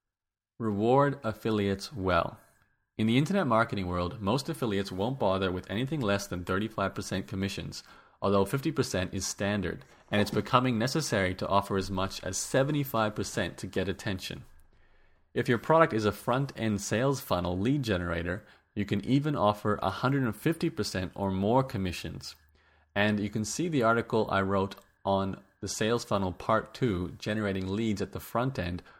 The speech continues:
for more information about how this works. And find a link to that article on page forty-three of the text version of the master plan.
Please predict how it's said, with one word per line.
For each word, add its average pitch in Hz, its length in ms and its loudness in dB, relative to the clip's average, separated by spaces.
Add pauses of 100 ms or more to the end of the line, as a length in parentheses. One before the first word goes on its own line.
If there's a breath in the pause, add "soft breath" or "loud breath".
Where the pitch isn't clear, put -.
(140 loud breath)
for 107 160 0
more 104 220 6
information 98 540 -2
about 90 220 0
how 90 200 0
this 90 200 -6
works. 92 480 -4 (380 loud breath)
And 98 200 0
find 123 260 4
a - 20 4
link 123 240 4
to - 80 -4
that 98 180 2
article 95 400 0
on 92 140 -2
page 95 340 -2
forty-three 101 800 0
of 90 280 2
the - 60 -6
text 131 300 -2
version 92 260 0
of 90 100 0
the 98 60 0
master 104 360 0
plan. 85 340 -4